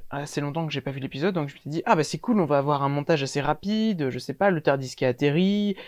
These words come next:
le Docteur et Rose qui sortent d'un coup, tout ça. Mais non, en fait, après, c'est, c'est assez plan-plan, donc c'est pour ça que,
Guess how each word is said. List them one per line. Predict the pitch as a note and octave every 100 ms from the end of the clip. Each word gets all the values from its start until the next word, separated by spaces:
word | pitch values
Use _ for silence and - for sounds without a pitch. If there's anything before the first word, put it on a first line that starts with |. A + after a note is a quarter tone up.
| - -
le | C#3+
Docteur | C#3+ E3+ D3+
et | D3
Rose | D3+ E3 D#3
qui | C#3
sortent | - C3
d'un | D3 D#3
coup, | - A3
tout | G3
ça. | F#3+ - - - _ -
Mais | G3+ G#3+ -
non, | F#3 G3+ A3+
en |
fait, | - D#3
après, | D3+ - A3
c'est, | F#3+ - D3 C#3 -
c'est | - D#3+
assez | D#3 - G3
plan-plan, | G3+ F#3+ F3+ F3 A3 - _
donc | D#3 D#3+
c'est | E3
pour | -
ça | - A#3
que, | - D3 C#3